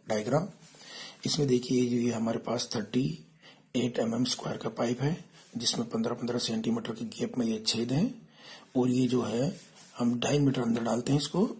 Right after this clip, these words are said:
जमीन के अंदर, और दोनों तरफ, पाइप के दोनों तरफ जो है, अ, कोयले की और नमक की परत, पन्द्रह सेंटीमीटर मोटी परत बिछाई जाती है। ये जो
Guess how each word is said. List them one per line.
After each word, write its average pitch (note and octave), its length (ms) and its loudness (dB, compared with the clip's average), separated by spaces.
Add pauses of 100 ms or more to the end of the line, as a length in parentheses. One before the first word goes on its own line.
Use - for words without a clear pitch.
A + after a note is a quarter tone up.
जमीन A#2 220 6
के C3 140 -2
अंदर, C3+ 280 2 (420)
और C3 140 0
दोनों B2 260 4
तरफ, A#2+ 320 -2
पाइप A2 200 0
के A#2 80 -2
दोनों A2+ 220 -2
तरफ A2+ 160 -4
जो A2 180 -2
है, D3 220 2
अ, - 1300 -8 (120)
कोयले B2+ 320 2
की F#3+ 380 -2 (200)
और G#2+ 120 0
नमक A2 240 0
की - 180 0 (380)
परत, A2+ 260 -2
पन्द्रह - 220 0
सेंटीमीटर G#2+ 500 -4
मोटी G#2+ 260 -4
परत A#2 280 -4
बिछाई B2 220 -2
जाती C#3 260 -2
है। D#3+ 240 0 (600)
ये D3+ 100 6
जो D#3+ 160 6